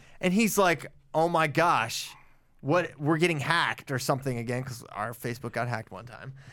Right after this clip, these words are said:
And he was freaked out. And we're like, "No, that's just Nomad." And then one time he's like, "What's Nomad's real name?" And no one knew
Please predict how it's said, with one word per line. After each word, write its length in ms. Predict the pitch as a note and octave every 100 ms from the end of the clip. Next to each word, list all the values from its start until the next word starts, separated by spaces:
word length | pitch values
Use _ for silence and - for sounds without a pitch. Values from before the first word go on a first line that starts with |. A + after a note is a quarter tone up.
| - - -
And 340 | E3 D#3+ D#3
he 100 | D3
was 100 | E3
freaked 300 | D#3 G3 F3+
out. 140 | F#3+ F3+
And 80 | D#3+
we're 60 |
like, 160 | D#3 C#3
"No, 240 | D3 D3+
that's 140 | D3 C3
just 180 | C#3+ C3
Nomad." 540 | A2+ A2 A2 A2+ A2+ _ _
And 100 | C3
then 80 | D3+
one 140 | E3 E3
time 180 | E3+
he's 140 | D#3 C#3
like, 260 | C3+ C3+ - - -
"What's 220 | - C#3+ D3
Nomad's 400 | D3 D3 C3 A#2+
real 140 | C3
name?" 320 | B2+ G#2 A2+
And 80 | A2+
no 100 | A#2
one 140 | B2+ B2
knew 240 | B2 B2